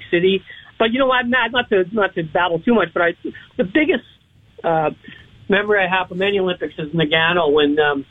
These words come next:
there was a girl named Vicky Sunahara from Toronto on the hockey team. And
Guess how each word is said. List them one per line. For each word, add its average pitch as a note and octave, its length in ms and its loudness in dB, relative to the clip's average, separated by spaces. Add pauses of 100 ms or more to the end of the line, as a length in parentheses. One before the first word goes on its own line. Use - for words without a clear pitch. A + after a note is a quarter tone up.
(260)
there F3+ 100 4
was E3 80 2
a E3 60 2
girl F3+ 180 2
named E3+ 160 0
Vicky E3 340 -4
Sunahara E3 560 0
from C#3+ 140 -12
Toronto D#3+ 440 0
on C#3+ 100 0
the C3+ 100 -4
hockey E3 320 -4
team. B2+ 340 -2 (600)
And E3 420 0